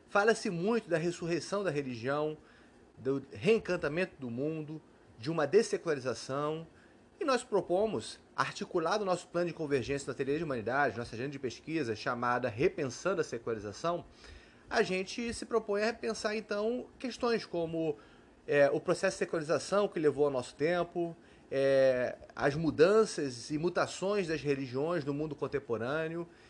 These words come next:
nas suas mais diversas perspectivas. Falaremos e conversaremos sobre as religiões cristãs, né, como tanto o catolicismo quanto a, o mundo protestante, extremamente amplo,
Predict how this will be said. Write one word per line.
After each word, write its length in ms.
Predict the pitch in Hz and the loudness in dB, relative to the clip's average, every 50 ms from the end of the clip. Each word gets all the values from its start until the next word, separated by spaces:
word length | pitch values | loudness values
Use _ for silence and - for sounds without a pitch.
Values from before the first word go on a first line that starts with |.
| - - - - | -20 -20 -12 -2
nas 200 | 175 208 208 - | 0 0 0 4
suas 240 | - 214 208 170 | 4 2 2 2
mais 260 | 175 175 180 214 262 247 | 0 0 2 2 2 2
diversas 320 | 226 170 180 190 196 - | 0 0 0 0 0 -2
perspectivas. 840 | - 190 - - - - - - - 147 135 107 95 87 - - - - - - - _ - - - - - - - - - - - - - - _ - - - - - - | -8 -12 -10 -8 -8 -10 -10 -8 -6 -6 -4 -4 -4 -6 -10 -12 -16 -18 -20 -20 -20 _ -20 -20 -20 -20 -20 -20 -20 -20 -20 -20 -20 -20 -20 -20 _ -20 -20 -20 -20 -14 -2
Falaremos 560 | - 180 202 208 185 165 190 240 254 247 196 | 2 4 6 6 8 8 8 6 6 4 0
e 40 | 220 | -2
conversaremos 760 | - 208 190 190 165 - 196 160 143 147 143 135 131 120 - | -4 0 0 0 2 2 0 2 2 2 2 2 0 -2 -4
sobre 600 | - - - 180 190 185 170 123 127 123 113 - - - | -6 -2 0 2 2 2 0 0 -2 -4 -4 -6 -6 -4
as 220 | - 135 135 113 | 0 0 0 2
religiões 540 | 135 156 147 151 127 131 143 139 131 - - | 0 -4 -4 -4 -4 -2 -2 -2 -2 -4 -6
cristãs, 760 | - 226 285 - - - 160 160 208 285 285 - - - - - - - - _ _ | -8 -8 -6 -6 -2 0 0 0 0 -2 -6 -8 -14 -16 -18 -20 -20 -20 -20 _ _
né, 240 | - 120 123 143 - - - - - - - - - - | -10 -8 -8 -8 -8 -12 -18 -20 -20 -20 -20 -20 -20 -12
como 800 | - - 143 135 135 135 135 135 135 131 127 127 127 113 107 - - - | -2 0 2 2 2 2 2 2 4 4 4 4 4 2 0 -2 -4 4
tanto 220 | - 170 165 170 | 8 8 8 8
o 40 | - | 6
catolicismo 800 | - 147 - 151 135 135 117 - - 156 160 156 120 120 123 113 | 0 0 2 4 2 2 0 -4 -8 -6 -6 -6 -6 -6 -8 -8
quanto 720 | - - 147 147 151 143 135 117 - 135 123 120 117 113 - - - - - - - - - _ - | -4 0 0 2 2 2 0 -2 -4 -4 -4 -4 -4 -4 -8 -18 -20 -20 -20 -20 -20 -20 -20 _ -8
a, 600 | - - 117 117 113 110 110 107 104 101 98 - - | -2 0 2 4 4 2 2 0 -2 -4 -6 -6 -6
o 160 | 117 127 120 | -4 -4 -4
mundo 240 | 117 127 143 151 135 | 0 0 0 -2 -2
protestante, 880 | 120 - 151 143 - 120 110 - - 131 139 175 - - - - - - | 2 2 2 4 4 -2 -2 -2 -2 0 0 0 0 -2 -6 -12 -12 -14
extremamente 640 | - 143 - - 143 160 160 147 131 131 127 - - | -12 -12 -10 -2 0 0 2 2 0 0 -2 0 0
amplo, 320 | 113 120 147 185 - - | 2 2 2 0 -4 -8